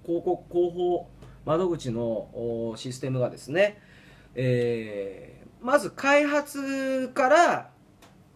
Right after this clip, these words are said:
営業を通して広報に降りてきて、で、情報を出すか出さないかっていうところで、その、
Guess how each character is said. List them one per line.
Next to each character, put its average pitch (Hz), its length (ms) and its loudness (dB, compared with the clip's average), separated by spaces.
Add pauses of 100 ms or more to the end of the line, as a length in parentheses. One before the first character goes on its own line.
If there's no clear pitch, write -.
(360)
営 202 280 4
業 202 240 0
を 190 60 -4
通 180 280 0
し - 60 -10
て 226 160 0
広 160 260 -2
報 151 200 0
に 151 100 -4
降 147 80 -4
り 135 80 -6
て 127 140 -10
き - 100 -20
て、 285 400 2
で、 320 180 0
情 170 280 -2
報 147 140 -2
を 131 60 -4
出 143 140 4
す - 100 -10
か 117 80 -6
出 107 120 -8
さ 123 120 -8
な 95 120 -6
い 85 40 -14
か 170 120 -6
っ 175 120 -8
て 143 120 -6
い 113 60 0
う 104 40 -8
と 101 100 -10
こ 107 120 -10
ろ 101 120 -8
で、 156 380 -2 (720)
そ 143 160 -8
の、 143 1160 -4